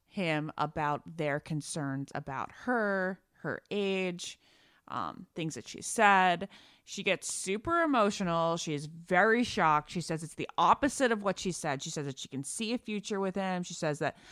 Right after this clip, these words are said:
there's nothing to gain. Um, she has nothing to gain from lying to him, is totally there for him. And she says that she feels like she could, she, she feels like she could be engaged to him after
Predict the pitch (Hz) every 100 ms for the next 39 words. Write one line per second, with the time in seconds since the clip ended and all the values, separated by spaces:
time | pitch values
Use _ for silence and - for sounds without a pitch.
0 | - - - 165 160 160 175 196 233 226
1 | 226 180 185 180 180 175 - - - 165
2 | 151 139 117 - _ _ - - 180 156
3 | 180 233 214 185 175 170 160 151 160 156
4 | 151 165 151 151 143 - 147 - - 190
5 | 202 240 247 240 208 185 175 165 - -
6 | - 175 165 147 143 147 - - - -
7 | - 160 - 156 151 170 135 160 160 160
8 | 147 - 175 - - 190 202 - - _
9 | _ - 180 196 226 - - 151 180 165
10 | - 170 - 160 170 - - 175 160 147
11 | 135 135 - 139 139 123 - 139 - 120
12 | 110